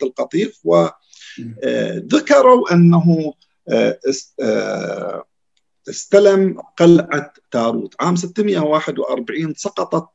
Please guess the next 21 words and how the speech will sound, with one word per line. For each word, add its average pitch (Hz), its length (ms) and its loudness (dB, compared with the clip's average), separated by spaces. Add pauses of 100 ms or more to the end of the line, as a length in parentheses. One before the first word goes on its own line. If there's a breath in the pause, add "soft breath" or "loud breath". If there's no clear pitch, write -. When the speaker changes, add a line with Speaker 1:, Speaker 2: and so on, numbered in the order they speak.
(120)
Speaker 1:
قلعة 151 440 -2
تاروت، 135 480 -2 (500 soft breath)
آه، 113 300 -4
في - 160 -6
يد، 143 300 4 (300)
آه، 110 260 -2
سعد، 139 520 -2 (100)
آه، 107 360 -6
أتابك. - 320 -6 (720 soft breath)
آه، 117 800 0 (720)
الآن 196 400 -2
ذكرت 285 380 0
القلعة 226 420 0
ستمية 202 520 2
واحد 180 320 0
وأربعين، 170 380 2
انتهى - 280 2
الموضوع. - 640 2 (540)
إذا 143 160 2
ماكو 214 340 2
داعي 180 600 4